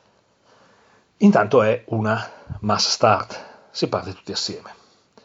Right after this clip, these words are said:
Si sarebbe corsa per lo più in notturna, eh, senza l'uso delle pile frontali, almeno io non ce l'avevo, eh, ma le zone che avremmo percorso erano comunque illuminate dai lampioni, e sarebbe stata po-,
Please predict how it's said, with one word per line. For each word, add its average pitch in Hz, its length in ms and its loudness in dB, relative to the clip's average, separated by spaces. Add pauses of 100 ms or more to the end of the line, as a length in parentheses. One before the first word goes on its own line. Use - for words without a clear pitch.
(320)
Si 220 140 -4
sarebbe 131 300 4
corsa 117 320 -2
per 117 160 -2
lo 110 80 -2
più 107 320 -8
in 131 340 -2
notturna, 110 720 -8 (520)
eh, 95 260 -6
senza 101 360 -4
l'uso 101 220 -2
delle 98 180 -2
pile 95 180 -6
frontali, 104 400 2
almeno 95 300 -6
io 104 140 -4
non 98 140 -4
ce 98 140 -4
l'avevo, 90 480 -6 (120)
eh, 73 640 -8
ma 87 280 -10 (760)
le 92 200 -10
zone 101 500 2 (100)
che 90 280 -8
avremmo 95 420 -6 (100)
percorso 101 760 0
erano 92 220 -8
comunque 101 340 -6
illuminate 101 480 -6
dai 92 140 -10
lampioni, 180 460 -8 (800)
e 196 100 2
sarebbe 190 260 4
stata 110 240 -8
po-, - 160 -18